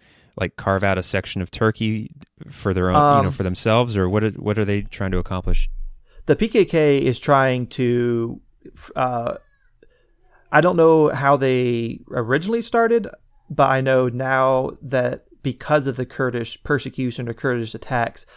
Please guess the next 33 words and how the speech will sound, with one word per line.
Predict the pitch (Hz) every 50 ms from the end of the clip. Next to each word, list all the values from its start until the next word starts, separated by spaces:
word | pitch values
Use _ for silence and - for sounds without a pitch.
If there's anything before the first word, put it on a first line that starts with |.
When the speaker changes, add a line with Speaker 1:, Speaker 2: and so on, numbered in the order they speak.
| - _
Speaker 2:
they | - 127 127
just | 127 123 123 113
want | 131 120 117 110
their | 117 117 113 113
own | 113 113
country. | - - 117 110 110 - - - - - - - - - _ - -
I | - 135 123
think | - 147 139 139
at | 127
Speaker 1:
Hmm. | 123
Speaker 2:
one | 120 131 135 139 127
point | - - 151 143 139 143 123
that | 131 131 123
might | 117 123 123 123
have | 123 117 117
been | 123 123 120 120
more | 120 117 117 120 120
about, | 117 113 123 117 113 107 117 - - _ _ _ _ - _
"We | 135 139
wanna, | 135 120 131 120 113 - - -
we | - 143 135 127
wanna | 127 117 117
say | 110 - - 127 123 120 120
in | 120 127 127 120 113 110 107 -
Turkish | _ - 131 117 - 117 107 -
government | _ - 113 117 117 117 120 123 127 - - _ _ _
so | - - - 127 120 110
that, | 117 110 110 - _ _ _ _ _ _ _ _ _ _
uh, | - 107 107 104 107
we're | 113 113 113
not, | 110 113 113 110 - -
uh, | 127 127 - -
unrepresentative, | - 135 127 123 120 113 - 117 101 110 113 117 117 104 127 123 123